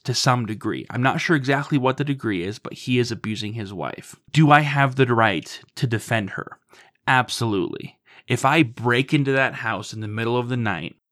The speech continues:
grab a shotgun, and shoot the head off of that husband, have I done what's morally just in a theoretical sense?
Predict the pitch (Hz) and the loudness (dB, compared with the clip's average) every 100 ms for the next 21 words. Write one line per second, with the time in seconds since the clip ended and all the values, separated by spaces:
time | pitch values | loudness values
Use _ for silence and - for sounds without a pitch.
0 | _ - 127 127 147 143 120 98 - 95 | _ 0 2 4 2 0 0 -2 -4 -4
1 | 92 - _ - 107 104 - - 139 104 | -4 -8 _ -6 -4 -2 -2 2 0 0
2 | 131 120 - 196 127 95 131 _ _ _ | -4 -4 0 0 0 -4 -14 _ _ _
3 | - 117 120 - 120 117 107 - - 123 | 2 2 2 0 -4 0 0 0 -2 -2
4 | 110 80 71 71 - _ _ _ _ _ | -2 -8 -8 -12 -16 _ _ _ _ _
5 | - 165 165 160 135 143 135 139 135 131 | -2 2 2 2 2 2 4 4 0 -2
6 | - _ _ 117 123 123 - - 123 127 | -10 _ _ -12 0 2 2 -2 0 4
7 | 139 139 131 110 107 127 113 131 - - | 6 6 4 -2 -2 2 2 0 -4 -8
8 | 120 104 - 123 120 139 147 170 - 175 | -8 -8 -2 0 2 0 -2 -6 -2 -2
9 | 185 175 - | -2 -4 -6